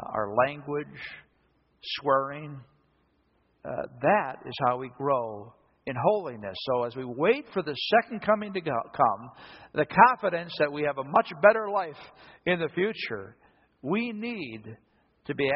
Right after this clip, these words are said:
asking the Holy Spirit to work out holiness in our lives. So we move on to these discussion questions. Uh, again, this is what you would do as you sit down with a friend or sit down with a family,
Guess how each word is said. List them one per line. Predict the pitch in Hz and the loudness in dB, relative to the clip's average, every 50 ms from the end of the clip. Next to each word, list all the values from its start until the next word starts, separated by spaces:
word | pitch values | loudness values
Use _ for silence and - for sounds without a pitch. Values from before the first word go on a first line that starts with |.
| 170 190 | 0 -2
asking | 180 - - 165 170 | -4 -6 -8 -6 -4
the | 156 147 160 | -2 0 0
Holy | 156 151 147 139 131 - - - | 0 0 -2 -6 -8 -8 -12 -8
Spirit | - 123 117 113 110 107 - | -6 -4 -2 -2 -4 -4 -8
to | - 120 | -10 -10
work | 113 117 143 170 170 - | -6 -4 -2 -2 0 2
out | 156 147 135 120 | 2 2 2 2
holiness | 123 151 156 151 135 123 113 101 95 - - - - - - _ _ _ _ _ _ _ _ _ - | -2 -4 -4 -4 -4 -6 -10 -10 -14 -14 -14 -12 -14 -14 -16 _ _ _ _ _ _ _ _ _ -6
in | 131 127 120 | -4 0 2
our | 113 117 110 | 2 0 0
lives. | 104 101 98 92 87 - - - - - - - _ _ _ - - - - | -2 -6 -6 -8 -8 -14 -16 -20 -20 -20 -20 -20 _ _ _ -20 -20 -8 -2
So | - 175 | 0 0
we | 185 | 0
move | 196 233 233 208 | 0 0 2 2
on | 196 196 185 | 2 2 0
to | 175 156 | -4 -6
these | 160 156 131 123 | -6 -6 -6 -8
discussion | 131 - - 170 170 160 - - 147 | -10 -4 2 2 2 2 2 -2 -10
questions. | 123 - 139 131 117 - - 123 117 117 120 - - - - - _ _ _ _ _ _ _ _ - | -4 0 2 2 2 0 -4 -12 -14 -14 -16 -16 -16 -16 -16 -20 _ _ _ _ _ _ _ _ -8
Uh, | - - 127 | -4 -4 -2
again, | 131 147 165 151 131 113 98 - - - | 0 2 2 2 2 0 -6 -12 -12 -8
this | 139 131 | -8 -8
is | 127 139 131 120 | -8 -8 -4 -2
what | 143 143 151 | -2 -2 -2
you | 139 | -4
would | 139 139 139 - | -6 -8 -8 -6
do | - 127 131 131 | -4 -4 -4 -4
as | 131 131 | -6 -8
you | 117 120 | -12 -12
sit | 120 - 139 127 - | -10 -8 -8 -2 2
down | 131 127 131 135 135 | 2 2 2 2 -2
with | 135 127 | -6 -10
a | 123 - - | -10 -8 -2
friend | 123 123 127 127 127 127 127 127 | 0 0 0 0 -2 -6 -8 -10
or | 123 123 117 | -8 -8 -10
sit | - 135 131 - | -12 -12 -8 -4
down | - 120 123 127 | -2 -2 -2 -2
with | 127 127 127 - | -4 -8 -12 -8
a | |
family, | - 123 123 117 117 120 120 120 120 113 - 120 | -4 -2 -2 -2 -2 -6 -6 -6 -6 -6 -8 -12